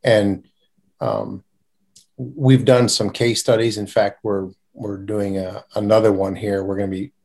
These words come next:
doing another case study here pretty soon. But we've done case studies that show clearly that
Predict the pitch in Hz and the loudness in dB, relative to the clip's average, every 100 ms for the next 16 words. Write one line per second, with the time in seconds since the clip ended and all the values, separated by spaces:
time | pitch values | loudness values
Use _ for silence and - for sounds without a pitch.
0 | _ 127 110 101 104 101 - 110 98 - | _ -2 0 2 2 0 -2 -4 -4 -4
1 | 104 98 101 - - 104 - 110 98 95 | -4 -2 -6 -6 -8 -4 -4 -4 -4 -8
2 | - _ - _ _ _ _ 123 123 120 | -14 _ -20 _ _ _ _ 4 4 6
3 | 135 127 135 123 - 131 113 104 113 - | 6 6 4 2 4 2 2 0 -2 -2
4 | - 139 113 98 - 123 120 120 110 101 | -2 2 2 2 -2 -2 0 0 -2 -4
5 | 95 98 101 - | -4 -2 -4 -8